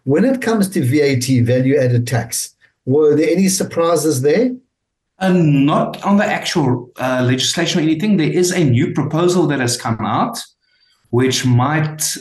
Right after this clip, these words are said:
Speaker 2: um, limit the period in which vendors can claim input tax.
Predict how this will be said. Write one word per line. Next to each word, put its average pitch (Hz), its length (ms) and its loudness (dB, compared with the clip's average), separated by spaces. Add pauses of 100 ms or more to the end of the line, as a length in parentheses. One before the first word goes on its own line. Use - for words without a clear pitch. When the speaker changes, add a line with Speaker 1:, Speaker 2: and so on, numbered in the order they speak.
Speaker 2:
um, 117 520 -2
limit 147 540 0
the 143 160 -2
period 147 320 -2
in 127 120 0
which 127 360 -2
vendors 127 580 0
can 123 320 -2
claim 127 300 -2
input 170 340 0
tax. - 520 -8